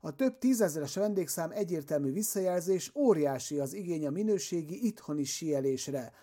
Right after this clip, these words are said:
A mostani intenzív időszakban is több tízezren döntöttek úgy, hogy a több száz kilométeres utazás helyett itthon síelnek, így a turisztikai költések az országon belül maradnak,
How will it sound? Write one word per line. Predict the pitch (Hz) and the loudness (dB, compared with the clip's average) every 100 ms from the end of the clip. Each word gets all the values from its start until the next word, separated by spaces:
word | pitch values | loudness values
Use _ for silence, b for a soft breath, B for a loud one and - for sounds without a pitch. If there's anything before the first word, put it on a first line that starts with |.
| b b | b b
A | 143 | 0
mostani | 214 254 - 165 | 2 2 0 -4
intenzív | 208 262 202 170 143 151 | 0 0 0 -2 -2 -2
időszakban | 202 202 180 180 165 170 | 2 2 2 -2 -2 -4
is | 214 202 - | -4 -6 -2
több | 226 220 - | 0 0 -2
tízezren | 220 190 - 160 143 156 143 | -2 -2 -2 -4 -2 0 0
döntöttek | 156 160 156 143 - 135 - | -2 -4 -4 -4 -4 -6 -2
úgy, | 233 254 - | -2 -2 -4
hogy | - | -2
a | 233 | 0
több | 330 294 | 0 -4
száz | - 156 | -2 -2
kilométeres | - 196 185 170 170 156 - | 0 0 0 -2 -2 -2 -4
utazás | 185 156 151 135 | -6 -2 -2 -4
helyett | 160 156 139 | -2 -2 -2
itthon | 151 143 139 151 | -6 -8 -6 -6
síelnek, | - 196 202 214 233 254 - | -4 0 2 4 2 0 0
így | 233 196 | 2 2
a | 151 | 2
turisztikai | 277 254 - 196 151 143 | 2 0 0 -2 0 -2
költések | 139 202 208 208 220 208 233 233 - | 4 6 6 4 0 0 -2 -2 -2
az | 175 | 0
országon | 170 - 214 240 214 | -2 -2 -2 0 2
belül | 190 190 185 | 4 4 4
maradnak, | 175 165 151 156 156 | 4 2 2 2 0